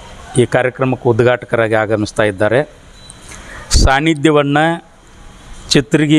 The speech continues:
ವಿಜಯ ಮಾಂತೇಶ್ವರ ಮಠ ಇಲಕಲ್ಲದ ಪೂಜ್ಯ ಗುರುಮಹಾಂತ ಸ್ವಾಮೀಜಿಗಳು, ನಂತರ ಪೂಜ್ಯ ಅನ್ನದಾನ ಭಾರತಿ ಅಪ್ಪಣ್ಣ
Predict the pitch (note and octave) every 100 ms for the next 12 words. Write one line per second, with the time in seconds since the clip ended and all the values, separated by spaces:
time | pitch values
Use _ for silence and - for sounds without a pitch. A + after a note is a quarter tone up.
0 | D3 C3 C#3+ D3 C#3 C3+ D3+ C#3 D3 C#3
1 | C#3 A#2+ C3+ B2 A2+ - - C3+ C3 -
2 | C#3 C#3 C3 C3+ A#2+ A2 _ - - -
3 | - - - - - - C#3 C3 B2+ C3+
4 | A2+ C#3 D3 C#3+ C#3+ C#3 C3+ C3 B2+ B2
5 | A2 A#2+ A#2+ D3 D3 - - - - -
6 | - - - - - - - - - -
7 | - - D3 C#3 D3+ D3+ C#3+ C3+ - -
8 | - - - D3+ C3 D3+ C3 D#3+ D#3+ D3+
9 | D3+ D3 C#3+ C3 - - - - - -
10 | A2 A#2+ C3 C#3 - D3+ C3+ - C#3 C#3+